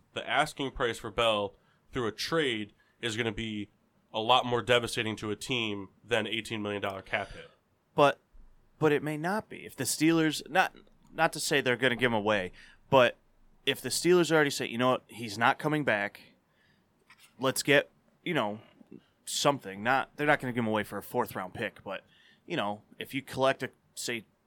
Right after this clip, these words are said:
Speaker 2: a one and a two, or, you know
Speaker 1: I,
Speaker 2: what I mean?
Speaker 1: I, I know what you're saying. I think the Steelers will think that mentality, but other teams won't. Other te-, like,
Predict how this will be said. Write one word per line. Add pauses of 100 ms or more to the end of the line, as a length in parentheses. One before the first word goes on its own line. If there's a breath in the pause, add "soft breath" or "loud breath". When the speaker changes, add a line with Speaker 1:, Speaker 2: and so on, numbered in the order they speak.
(120)
Speaker 2:
a
one
and
a
two,
or,
you
know
Speaker 1:
I,
Speaker 2:
what
I
mean?
Speaker 1:
I,
I
know
what
you're
saying.
I
think
the
Steelers
will
think
that
mentality,
but
other
teams
won't. (640)
Other
te-,
like,